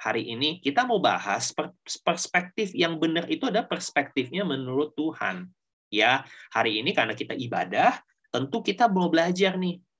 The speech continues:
Perspektif juga ada dua. Satu, cara pandang dari cara pandang manusia.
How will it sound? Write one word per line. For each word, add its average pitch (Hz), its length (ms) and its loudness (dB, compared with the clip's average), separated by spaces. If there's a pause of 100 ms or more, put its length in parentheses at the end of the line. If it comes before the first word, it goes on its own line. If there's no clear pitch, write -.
Perspektif 180 560 -2
juga 156 240 2
ada 139 80 8
dua. 156 280 2 (280)
Satu, 131 560 0 (160)
cara 160 300 2
pandang 165 420 2
dari 147 220 2
cara 123 260 0
pandang 123 320 0
manusia. 107 680 -4